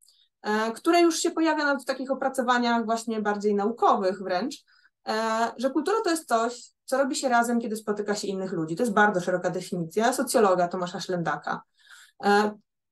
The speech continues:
kultura to jest spektrum aktywności podejmowanych spontanicznie i oddolnie przez mieszkańców, tak? Czyli tu jest położony nacisk na te więzi, na to,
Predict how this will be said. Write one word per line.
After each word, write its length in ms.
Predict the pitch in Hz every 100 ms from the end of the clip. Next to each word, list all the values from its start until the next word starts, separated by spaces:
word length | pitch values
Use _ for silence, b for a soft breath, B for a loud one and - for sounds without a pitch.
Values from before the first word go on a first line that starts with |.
| - -
kultura 260 | 269 403 453
to 60 |
jest 120 | 339 -
spektrum 460 | - 294 311 302
aktywności 640 | 262 269 220 208 180 -
podejmowanych 540 | - 214 220 220 240 233
spontanicznie 680 | - 302 330 302 285 269 262
i 140 | 269
oddolnie 460 | 262 214 240 240 233
przez 200 | 233 208
mieszkańców, 680 | 208 208 - - - - -
tak? 260 | 240 359
Czyli 400 | - 240 269 - -
tu 80 |
jest 180 | 339 403
położony 320 | 330 320 320
nacisk 300 | 285 302 294
na 100 | 277
te 160 | 262 262
więzi, 680 | 220 247 220 190 156 156 170
na 200 | 208 254
to, 380 | 269 269 262